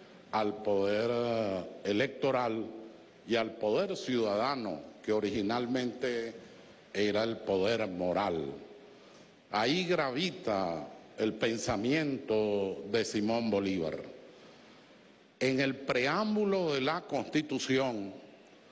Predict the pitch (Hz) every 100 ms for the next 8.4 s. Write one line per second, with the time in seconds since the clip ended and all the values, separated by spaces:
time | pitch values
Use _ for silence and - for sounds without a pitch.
0 | - - - - - 127 127 101 127 117
1 | 110 - 143 156 160 151 123 110 107 120
2 | 143 120 107 101 98 - 117 117 - -
3 | - - - - - - - - - -
4 | - - - - - 127 131 139 143 139
5 | 139 135 135 - 208 - 208 190 156 143
6 | 143 190 185 139 123 147 131 127 127 -
7 | - 165 185 165 135 156 151 165 143 165
8 | 151 - 110 90